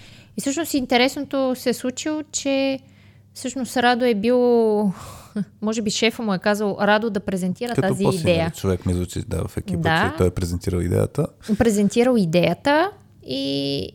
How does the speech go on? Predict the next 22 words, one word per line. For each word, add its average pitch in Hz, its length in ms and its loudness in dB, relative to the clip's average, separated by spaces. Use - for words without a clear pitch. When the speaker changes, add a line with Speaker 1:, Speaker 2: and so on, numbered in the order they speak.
Speaker 1:
екипа 277 320 2
естествено 269 380 -2
си - 120 -4
е 277 40 0
имал, 175 520 0
веднага 180 640 2
са 180 180 -6
започнали 170 480 -4
Speaker 2:
М. 123 120 2
Speaker 1:
въпроси, 208 560 2
които 202 380 -2
са 180 120 -2
били 170 460 2
свързани 175 360 0
с - 200 -6
техните - 360 -2
притеснения - 680 -4
точно - 420 -4
от - 120 -4
тези 160 240 -2
метрики. 262 600 -2
Ам, 202 640 2